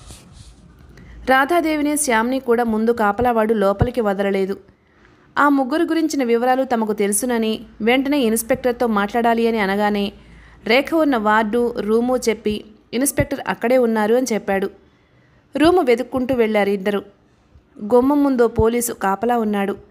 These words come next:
అతనికి విషయం చెప్పి లోపలికి వెళ్లారిద్దరు. ఇన్స్‌పెక్టర్ మంచం దగ్గర రేఖ కళ్ళు విప్పి ఇంకేమైనా చెప్తుందా అని చూస్తూ కూర్చున్నాడు.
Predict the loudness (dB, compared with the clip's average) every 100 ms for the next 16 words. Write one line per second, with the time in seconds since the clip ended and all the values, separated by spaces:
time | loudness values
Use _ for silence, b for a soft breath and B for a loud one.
0 | b b b b b -4 -2 0 0 -2
1 | 0 0 0 0 0 0 -2 -4 -2 0
2 | 0 0 -2 -2 0 0 -2 -2 -4 -6
3 | -16 -20 _ -20 -20 -18 -4 -4 0 -2
4 | -2 -2 -2 -2 -2 0 0 0 0 -2
5 | B B B B 0 2 0 -2 -2 -2
6 | -4 -4 -4 -2 -2 -2 -4 -6 -4 -2
7 | 2 2 2 0 -2 -2 -4 -4 -2 -2
8 | 0 -2